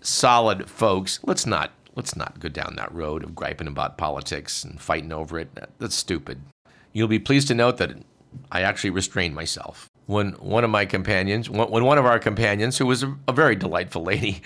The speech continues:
<laughs> was asking about Biden, "Well, what's he done?" I resisted <laughs> jumping in with, "Well, so far he's completely failed to try and overthrow the United States government."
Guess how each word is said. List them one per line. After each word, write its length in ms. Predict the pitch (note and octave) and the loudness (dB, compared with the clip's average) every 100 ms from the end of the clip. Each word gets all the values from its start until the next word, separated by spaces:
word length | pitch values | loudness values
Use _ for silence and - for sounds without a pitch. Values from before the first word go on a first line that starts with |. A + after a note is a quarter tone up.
| - - | -12 -12
<laughs> 240 | - - | -12 -6
was 260 | D#3 B2 - - - - | -2 -2 -4 -8 -8 0
asking 300 | A2+ C3 A2 | 2 2 2
about 320 | G2+ G2+ F#2+ | 4 2 4
Biden, 320 | G#2+ G2+ G#2 | 2 2 0
"Well, 260 | B2+ A2+ C3+ | 2 4 4
what's 220 | E3 C#3 | 2 0
he 100 | A#2+ | -4
done?" 460 | - G#2 C#2+ G1+ - _ - _ _ _ | 0 0 -2 -6 -20 _ -20 _ _ _
I 80 | C3 | 2
resisted 800 | F3 G3 A3 A#3 - A2 D#2+ F2+ | 4 6 4 4 2 -2 -2 -6
<laughs> 0 | |
jumping 520 | G2 D2 A#2+ - C3 | -2 0 2 2 2
in 120 | A2+ | 4
with, 200 | G2+ F#2+ - - - | 2 2 -2 -14 -2
"Well, 200 | G#2+ C#3 | 2 2
so 260 | C#3 B2 B2 | 4 4 4
far 280 | C3 A#2 | 6 6
he's 320 | G#2+ G2 - - | 4 2 -2 -4
completely 440 | - G2 E3 C#3 A#2+ | -6 -2 0 2 0
failed 300 | - A#2+ A2 | 2 2 2
to 60 | F#2+ | 0
try 220 | - G#2 | 0 0
and 100 | G#2 | 2
overthrow 480 | A2 G#2 G#2+ - G#2+ | 0 2 2 2 2
the 80 | G2 | 4
United 260 | G2 G2+ F#2+ | 2 2 2
States 240 | G2+ G2 | 0 0
government." 480 | A2+ C3 G#2+ G2+ | 2 2 4 2